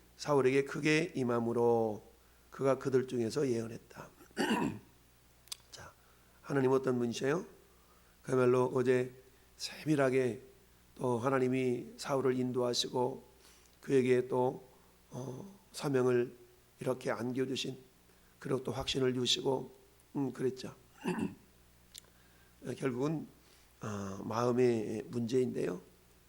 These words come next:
여러분, 우리가 아무리 어떤 귀한 직분, 귀하다고 제가 여러분에게 얘기를 해도 여러분의 마음에 감동이 없다면 그게 귀한 건지 어떤 건지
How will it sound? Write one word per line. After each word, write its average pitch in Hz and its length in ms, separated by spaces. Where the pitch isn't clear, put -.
여러분, 147 240
우리가 143 220
아무리 135 240
어떤 135 400
귀한 123 600
직분, 123 560
귀하다고 131 1040
제가 139 260
여러분에게 127 380
얘기를 123 300
해도 120 400
여러분의 143 300
마음에 127 340
감동이 131 420
없다면 127 460
그게 123 240
귀한 - 320
건지 - 360
어떤 139 260
건지 131 500